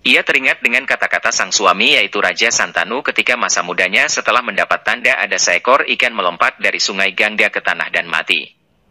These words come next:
Madri dan Kunti menangis di rumahnya. Kunti menangis dengan tetap kesabarannya, berbeda dengan Madru yang menangis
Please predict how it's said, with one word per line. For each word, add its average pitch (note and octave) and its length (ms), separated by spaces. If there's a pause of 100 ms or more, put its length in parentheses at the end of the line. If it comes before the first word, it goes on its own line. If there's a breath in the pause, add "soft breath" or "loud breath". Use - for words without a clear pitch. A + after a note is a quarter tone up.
(1040)
Madri C#3 400
dan C#3+ 240
Kunti C#3 240
menangis A2 400
di G#2+ 160
rumahnya. G2 640
Kunti E3 240
menangis C3+ 480
dengan A2+ 240
tetap B2 320
kesabarannya, F2+ 800
berbeda C3 480
dengan G2+ 160
Madru G#2 400
yang F2 160
menangis G2 400